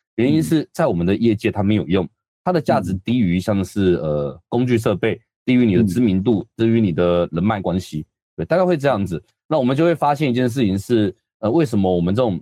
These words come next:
Speaker 1: 技职体系出来的学生好像学习成就很低落？因为对我们来说，你们教的东西根本不是我们要的。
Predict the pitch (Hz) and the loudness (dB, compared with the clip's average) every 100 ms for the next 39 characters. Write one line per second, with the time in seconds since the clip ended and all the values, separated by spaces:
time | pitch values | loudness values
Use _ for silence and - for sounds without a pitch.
0 | - - 135 - 90 92 - 82 - 117 | -10 -6 -6 -2 -2 -4 -4 -6 -4 -4
1 | - 117 90 90 - 82 92 98 80 113 | -2 0 2 0 -2 -4 -2 -2 -2 -2
2 | 110 - _ _ _ _ - 110 107 90 | -4 -6 _ _ _ _ -4 -2 -2 0
3 | 113 78 73 82 85 117 117 139 80 80 | 0 0 -2 0 0 0 0 0 0 -2
4 | 80 98 98 - 85 90 117 117 95 101 | -2 0 -2 0 -2 -2 0 0 0 -2
5 | 95 104 78 - 92 67 62 - | -2 -4 -4 -8 -10 -10 -10 -12